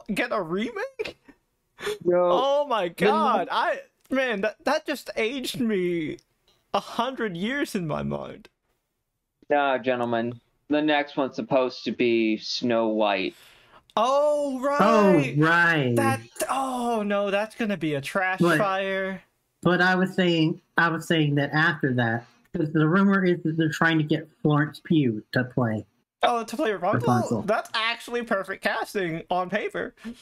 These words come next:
Speaker 1: Um, but, uh,
Speaker 2: Um... here's the thing about that. Mandy Moore voiced
Speaker 1: Yeah, and
Speaker 2: Rapunzel.
Speaker 1: Ma-, and Mandy Moore is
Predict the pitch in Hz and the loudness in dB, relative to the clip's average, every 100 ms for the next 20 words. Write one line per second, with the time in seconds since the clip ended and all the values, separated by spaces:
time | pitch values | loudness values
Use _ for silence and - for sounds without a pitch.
0 | 214 - _ - 180 170 139 127 127 117 | -10 -10 _ -4 -2 -2 -2 -4 -8 -12
1 | _ 143 180 175 165 190 196 196 185 175 | _ -4 -2 0 2 2 2 2 2 0
2 | - _ 226 254 311 339 370 349 - 240 | -4 _ 0 2 2 0 -2 -2 0 2
3 | 269 247 143 - 135 143 120 - - 104 | 2 2 -2 0 0 2 2 2 2 2
4 | 67 - - _ _ - 196 392 359 302 | 0 -4 -10 _ _ -2 0 2 2 2
5 | 214 233 247 202 165 135 - - - 160 | 2 2 4 2 2 -2 -8 -8 0 2
6 | 156 151 - - - 359 427 427 330 165 | 2 0 -4 -12 -6 0 2 2 2 2
7 | 160 - 311 294 277 131 370 349 381 415 | 0 -2 0 2 2 0 0 0 -2 -2
8 | 403 381 453 427 320 214 311 | -4 -2 -2 -2 -4 -4 -6